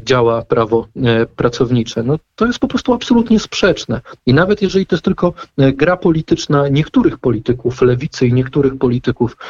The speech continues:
Platformy Obywatelskiej, to po obu stronach są ludzie, którzy absolutnie w to wierzą i co więcej, e, chcą, e, te pomysły propracownicze i pr-, e, propracodawcze wprowadzać.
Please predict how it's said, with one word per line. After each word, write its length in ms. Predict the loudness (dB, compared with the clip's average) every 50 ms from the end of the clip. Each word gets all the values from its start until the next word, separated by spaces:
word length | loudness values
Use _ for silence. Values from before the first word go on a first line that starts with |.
| -14 -4
Platformy 480 | 0 0 0 0 0 0 0 2 2 0
Obywatelskiej, 720 | 0 0 0 -2 -2 -2 0 -2 -2 -2 -2 -4 -6 -2
to 120 | -2 -4
po 220 | -2 0 0 0 2
obu 260 | 2 0 0 -2 -4
stronach 400 | -6 -4 -2 -2 0 -2 -2 -2
są 160 | -2 0 0
ludzie, 260 | 0 0 0 -2 -2
którzy 280 | -2 -2 -2 -2 0 -2
absolutnie 500 | -2 -4 -2 -2 -2 0 0 0 0 -2
w 60 | 0
to 120 | 0 0 2
wierzą 380 | 2 2 2 2 2 0 0
i 100 | -2 -4 -6 _ -4
co 180 | 0 0 2
więcej, 480 | 4 4 2 2 0 0 0 0 0 0 -4 -8 -14 -16 -18 -20 -10 _ 0
e, 260 | 2 4 4 2 2
chcą, 540 | -2 -4 -8 -4 -2 0 0 2 0 0 0
e, 160 | 0 0 0
te 140 | 0 -2 -2
pomysły 640 | -2 -2 0 0 0 -2 -2 0 0 2 2 0 -2 -8 -16 -12 _
propracownicze 920 | 0 0 0 0 0 -2 -2 0 0 0 0 0 -2 -2 -2 -2 -2 -2 -2 -4
i 100 | -4 -6
pr-, 300 | -4 -2 -2 0 2 2
e, 160 | 2 2 0
propracodawcze 1200 | -2 0 0 0 0 -2 -4 -8 -4 -2 -2 -2 0 -2 -2 -2 -2 -4 -4 -2 -2 -2 -2 -4
wprowadzać. 720 | -8 -6 -2 0 0 0 0 -2 -4 -8 -14 -16 -18 -20